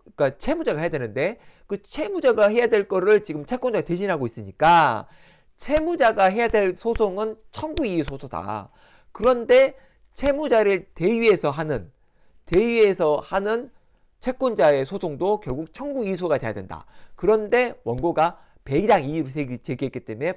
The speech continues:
부적법하다고 해서 각하한 겁니다. 그러니까 이제 그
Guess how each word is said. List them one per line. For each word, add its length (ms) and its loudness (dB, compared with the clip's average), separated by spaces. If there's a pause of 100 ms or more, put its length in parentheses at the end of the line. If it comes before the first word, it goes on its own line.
부적법하다고 720 -2
해서 180 -6
각하한 460 -6
겁니다. 340 -20 (720)
그러니까 80 0
이제 280 0 (220)
그 340 0